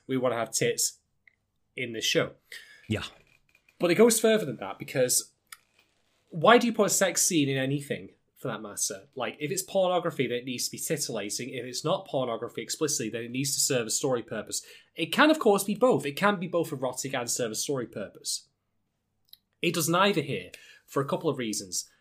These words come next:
Speaker 1: Uh, one of which is, okay, yeah, you might want to say, "Well, he's learning experience," but whatever, that's, that's irrelevant. Like, it doesn't matter. Like, I don't have a tangible feeling after all this boning is over that he has learned as a person or anything. Never mind
Speaker 2: Right.
Speaker 1: the fact that he shouldn't need to, given that he is, still has all his memories from his previous life.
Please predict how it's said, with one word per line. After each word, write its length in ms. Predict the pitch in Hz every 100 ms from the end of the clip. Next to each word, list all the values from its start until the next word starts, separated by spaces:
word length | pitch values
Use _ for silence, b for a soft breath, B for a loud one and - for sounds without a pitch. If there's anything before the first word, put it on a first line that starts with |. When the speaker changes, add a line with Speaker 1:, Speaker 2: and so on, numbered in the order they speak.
| b
Speaker 1:
Uh, 160 | 135 139
one 160 | 170
of 120 | 226 -
which 200 | 120 -
is, 180 | 135 131 -
okay, 240 | 175 170
yeah, 140 | 131 131
you 100 | 131
might 160 | 151
want 120 | 143
to 40 | 139
say, 100 | 143
"Well, 100 | 127
he's 160 | 123 135
learning 220 | 120 113
experience," 300 | - 127 107
but 80 | 139
whatever, 340 | 175 147 110
that's, 220 | 131 156 -
that's 220 | - 170 170
irrelevant. 580 | 131 135 135 107 101
Like, 160 | 107 123
it 60 | 147
doesn't 280 | 180 151
matter. 320 | 139 160 160 113
Like, 160 | 110 127
I 100 | 196
don't 220 | 214 165
have 140 | 165
a 80 | 139
tangible 680 | 139 170 156 143 139 120 B B B
feeling 520 | - 202 190 156 120 120
after 280 | 156 139 -
all 220 | 139 131
this 180 | 127 117
boning 480 | - 120 147 151 135
is 140 | 120
over 240 | 131 131 120
that 120 | 127
he 180 | - 131
has 120 | 113
learned 360 | 117 123 131 113
as 100 | 107
a 60 |
person 440 | - 120 120 - 107
or 60 |
anything. 240 | 101 - 104 B B -
Never 160 | 185
mind 200 | 180 170 160
Speaker 2:
Right. 40 |
Speaker 1:
the 60 | 147
fact 140 | 156
that 60 | 147
he 20 |
shouldn't 280 | - 139 131
need 200 | 180 143
to, 160 | 135
given 260 | 135 139 127
that 120 | 123
he 200 | 107 135
is, 100 | 131
still 180 | - 139
has 200 | 135 123
all 120 | 123
his 100 | 107
memories 440 | 123 139 131 117
from 140 | - 117
his 120 | 110
previous 460 | - 131 110 104 -
life. 460 | 127 98 101 -